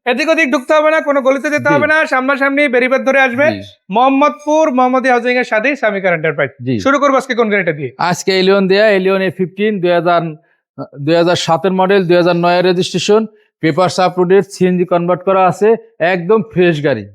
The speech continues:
Speaker 1: আমি একটু সামনে থেকে দেখাই, দেখেন
Speaker 2: জি।
Speaker 1: লাইট থেকে শুরু করে পুরো গাড়িটাই কিন্তু দারুণ কন্ডিশনে আছে।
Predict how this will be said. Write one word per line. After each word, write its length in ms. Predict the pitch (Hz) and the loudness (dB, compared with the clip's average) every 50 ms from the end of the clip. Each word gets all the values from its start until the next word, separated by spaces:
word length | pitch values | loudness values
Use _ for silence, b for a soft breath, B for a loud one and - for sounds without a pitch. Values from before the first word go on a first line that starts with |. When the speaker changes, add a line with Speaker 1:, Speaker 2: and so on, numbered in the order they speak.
| _ | _
Speaker 1:
আমি 120 | - 233 285 | -2 -2 0
একটু 120 | 285 302 | 0 0
সামনে 240 | 247 277 269 269 285 277 | 0 0 2 2 2 2
থেকে 140 | 302 294 | 0 0
দেখাই, 260 | 277 226 233 240 254 247 | 0 0 2 0 0 0
দেখেন 280 | 214 214 202 254 262 262 247 | 0 -2 0 0 -2 -2 -4
Speaker 2:
জি। 160 | 123 120 143 | -4 -2 -2
Speaker 1:
লাইট 180 | 151 196 220 226 - | 0 0 0 -2 -4
থেকে 160 | 269 247 262 | -4 -4 -4
শুরু 180 | - - 247 233 | -4 -4 -4 -2
করে 160 | 220 240 240 247 | -2 -2 -2 -2
পুরো 200 | 247 240 196 196 | -2 -2 -2 0
গাড়িটাই 300 | 165 175 180 185 196 240 | 0 0 0 0 0 -2
কিন্তু 240 | 220 233 254 220 247 233 | -2 -2 -4 -4 -4 -4
দারুণ 300 | 175 156 170 180 220 220 | -2 -2 -2 -2 -2 -2
কন্ডিশনে 360 | 208 240 220 226 208 247 233 240 | -4 -4 -4 -4 -2 -2 -2 -2
আছে। 220 | 233 - 240 247 | 0 0 0 -2